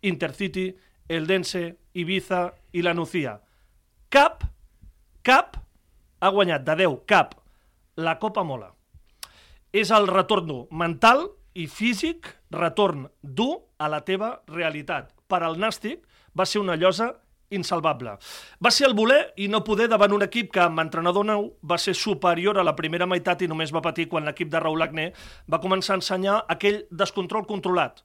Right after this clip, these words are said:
o control descontrolat, com li vulgueu dir. Aquell futbol de rauxa i d'intensitat que moltes vegades sembla que tingui més a veure amb el cor que no pas amb el cap o amb les idees. Vam tornar a veure alguns dels vicis que estan fent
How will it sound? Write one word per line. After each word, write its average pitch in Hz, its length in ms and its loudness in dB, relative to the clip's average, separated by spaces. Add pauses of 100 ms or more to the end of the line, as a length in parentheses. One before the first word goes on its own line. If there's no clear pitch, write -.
(260)
o 185 80 2
control 180 380 -4
descontrolat, 147 580 -8
com 156 240 -8
li 151 80 -6
vulgueu 151 320 -6
dir. 117 140 -12 (260)
Aquell 180 320 -4
futbol 185 320 0
de 175 140 0
rauxa 196 500 2
i 180 80 0
d'intensitat 165 720 -2
que - 80 -8
moltes 170 320 -6
vegades 175 320 -4
sembla 196 240 -4
que 190 80 -2
tingui 156 380 -10 (240)
més 196 220 -2
a 214 40 2
veure 170 240 2
amb 160 140 0
el 147 100 -2
cor 226 220 0 (100)
que 175 80 -6
no 165 80 -6
pas 175 220 -2
amb 160 100 -4
el 147 80 -4
cap 175 380 0
o 160 100 -4
amb 156 140 -6
les 135 100 -8
idees. 139 460 -8 (340)
Vam 185 160 0
tornar 214 240 2
a 214 60 -4
veure 220 180 -2
alguns 196 240 -4
dels 170 240 0
vicis 220 480 -4
que 160 160 -6
estan 190 220 -2
fent 202 100 -4